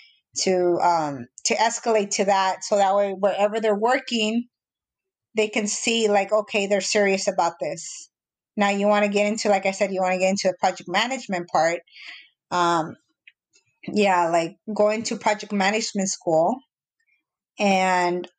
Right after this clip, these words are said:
also, you know, take a blueprint course. That, that's, like,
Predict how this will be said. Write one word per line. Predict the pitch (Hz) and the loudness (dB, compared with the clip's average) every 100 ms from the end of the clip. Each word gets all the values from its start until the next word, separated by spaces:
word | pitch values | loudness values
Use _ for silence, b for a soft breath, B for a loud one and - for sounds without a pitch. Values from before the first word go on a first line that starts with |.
| - | 0
also, | 185 190 - 196 180 180 175 | 2 2 0 2 4 4 2
you | 170 175 | 0 -2
know, | 180 175 170 | -2 -2 -2
take | 196 190 | -2 -2
a | |
blueprint | 180 175 196 196 180 - | 0 0 0 0 -4 -2
course. | 147 147 - - - _ _ _ _ _ _ _ _ _ _ _ 214 | 0 0 -2 -10 -12 _ _ _ _ _ _ _ _ _ _ _ -2
That, | 196 196 190 - 196 | 2 4 2 0 0
that's, | 190 190 - 208 | 0 0 -2 0
like, | 185 | 0